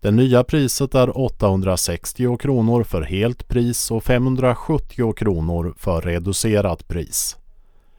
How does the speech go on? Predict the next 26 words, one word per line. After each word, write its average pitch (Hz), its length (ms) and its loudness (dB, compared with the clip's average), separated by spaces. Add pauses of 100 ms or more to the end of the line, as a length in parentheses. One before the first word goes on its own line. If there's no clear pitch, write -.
(200)
Det 95 80 0
är 92 40 4
en 101 140 2
höjning 117 480 6
med 101 360 0
trettio 123 680 0 (100)
respektive 101 760 -2
tjugo 90 540 -2
kronor. 82 680 -4 (920)
Om 107 180 0
du 101 80 0
vill 98 180 2
ha 98 60 2
mer 113 320 2
information 123 840 0
är 143 80 2
du 107 180 0
välkommen 101 600 2
att 107 180 0
ringa 101 340 0
vår 92 220 0
kundtjänst 120 840 -2
på 104 80 -4
telefonnummer 95 1080 0
noll 92 360 0
åtta, 120 520 0